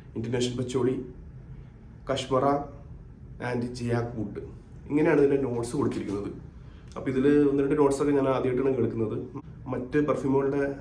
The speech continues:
ആ, നോട്ട്സിലൊന്നും ഈ ഒന്ന് രണ്ട് നോട്ട്സുകളൊന്നും ഞാൻ കണ്ടിട്ടില്ല. ഞാൻ അതിനെക്കുറിച്ചൊന്ന്, ആ, സെർച്ച് ചെയ്തപ്പം നമ്മൾ synthetically ഈ സ്മെല്ല് ക്രിയേറ്റ് ചെയ്യുന്ന ഒരു കെമിക്കൽ പോലെയുള്ള, ആ, സംഭവങ്ങളാണ്. നമ്മുടെ ഈ ഫ്ലവറിൻ്റെയും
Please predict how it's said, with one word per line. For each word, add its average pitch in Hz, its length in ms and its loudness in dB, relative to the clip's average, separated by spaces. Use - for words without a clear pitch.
ആ, 127 180 -4
നോട്ട്സിലൊന്നും 127 600 0
ഈ 123 320 -2
ഒന്ന് 120 140 -4
രണ്ട് 123 200 -2
നോട്ട്സുകളൊന്നും 123 460 0
ഞാൻ 117 80 -2
കണ്ടിട്ടില്ല. 110 360 -2
ഞാൻ 123 120 0
അതിനെക്കുറിച്ചൊന്ന്, 139 580 4
ആ, 123 440 4
സെർച്ച് 123 280 0
ചെയ്തപ്പം 139 420 2
നമ്മൾ 123 180 -2
synthetically 127 680 -2
ഈ - 40 -6
സ്മെല്ല് 123 400 -2
ക്രിയേറ്റ് 117 300 0
ചെയ്യുന്ന 123 300 2
ഒരു 120 220 -2
കെമിക്കൽ 113 300 0
പോലെയുള്ള, 110 300 4
ആ, - 460 -8
സംഭവങ്ങളാണ്. 110 680 -2
നമ്മുടെ 110 220 -4
ഈ 110 180 -2
ഫ്ലവറിൻ്റെയും 107 720 -2